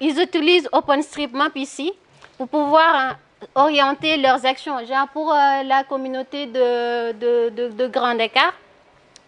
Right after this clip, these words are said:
donc pour les projets pour l'école, par exemple. Donc, ils ont, pour, avec la base OpenStreetMap qu'ils se sont créés à l'aide des étudiants qui ont permis à la cartographie de ce, de cette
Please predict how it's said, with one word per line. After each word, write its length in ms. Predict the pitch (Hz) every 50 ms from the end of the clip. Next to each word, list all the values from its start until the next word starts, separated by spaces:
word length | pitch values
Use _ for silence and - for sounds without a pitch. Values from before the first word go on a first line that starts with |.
| _ -
donc 260 | 175 208 233 240 233
pour 140 | - 269 277
les 160 | 302 294 285
projets 480 | 285 - - 294 277 277 247 269 294 330
pour 240 | - - 294 254 262
l'école, 400 | 247 247 247 - 262 254 247 254
par 180 | - 233 220
exemple. 540 | 220 220 214 202 220 226 220 208 - 185 - _ _ _ _ _ _ _ _ _ _ _ _ _ _ _ _ _ _ _ _ _ -
Donc, 320 | 196 220 247 247 247 247 226 - - _ _ _ -
ils 260 | 233 254 262 254 254
ont, 240 | 285 285 285 285 269 - - - 220 _
pour, 160 | - 302 269 -
avec 300 | 262 269 262 311 302 320
la 160 | 277 254 247
base 300 | 220 262 285 294 302 -
OpenStreetMap 800 | - 277 - 269 277 269 - - - 277 233 240 262 269 277 277
qu'ils 160 | - 277 277
se 120 | 254 247 240
sont 180 | - 254 254 254
créés 480 | - - - 254 247 247 247 254 269 - -
à 120 | 233 226
l'aide 280 | 240 247 269 269 226 214
des 360 | 247 240 240 240 233 214 247
étudiants 520 | 262 - - 262 247 202 226 254 277 320
qui 180 | 381 - 269 247
ont 240 | 233 226 233 226 208 _ -
permis 300 | 254 240 240 247 262 269
à 100 | 247 240
la 120 | 233 220
cartographie 720 | 226 - 233 - - 240 233 226 226 233 233 - 269 262
de 80 | 220 226
ce, 260 | 214 - 214 220 196 - _
de 160 | 175 196 220
cette 240 | 214 - 233 220